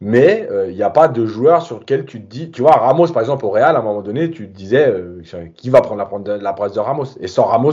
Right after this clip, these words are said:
le Real, c'est pas le même. Voilà, au P S G, je suis désolé, il n'y a pas ça. Il n'y a pas ça, et même Marquinhos, on l'a dit, pas, encore une fois,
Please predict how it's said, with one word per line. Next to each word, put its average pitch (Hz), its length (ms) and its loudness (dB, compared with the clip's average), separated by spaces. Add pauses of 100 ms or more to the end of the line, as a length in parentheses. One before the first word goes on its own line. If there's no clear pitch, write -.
le 110 60 -2
Real, 117 240 2
c'est - 140 -6
pas 107 100 -2
le 120 60 -4
même. 120 220 -4 (340)
Voilà, 131 180 6
au 120 60 6
P 104 100 0
S 101 80 0
G, 98 80 -4
je - 80 -12
suis 98 100 -16
désolé, 104 340 -2
il 160 60 -2
n'y - 60 0
a - 60 -2
pas 147 140 -2
ça. 139 300 -12 (400)
Il 101 40 -10
n'y 95 40 -2
a 82 40 -8
pas 127 120 2
ça, 170 200 6
et 147 40 2
même 131 160 0
Marquinhos, 139 580 -2
on 110 40 -4
l'a 104 160 0
dit, 123 180 -4
pas, - 420 2
encore 107 260 0
une 139 60 -2
fois, 170 280 -2